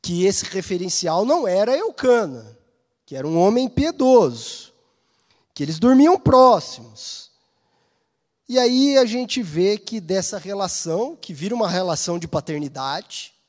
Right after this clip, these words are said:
que foi criado pelo sumo sacerdote Eli, depois Samuel constitui também a sua família.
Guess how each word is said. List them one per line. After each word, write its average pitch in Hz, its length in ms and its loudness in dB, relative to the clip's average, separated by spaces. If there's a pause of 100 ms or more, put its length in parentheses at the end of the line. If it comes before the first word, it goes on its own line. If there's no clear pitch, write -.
(140)
que 262 140 -14
foi 180 500 -2 (280)
criado 185 760 -4 (680)
pelo 165 220 -8
sumo 165 320 -10
sacerdote 135 640 -4
Eli, 147 420 -6 (600)
depois 247 840 0 (520)
Samuel 214 640 0
constitui 202 560 -6
também 180 420 0
a 185 60 -4
sua 165 280 -4
família. 208 560 -8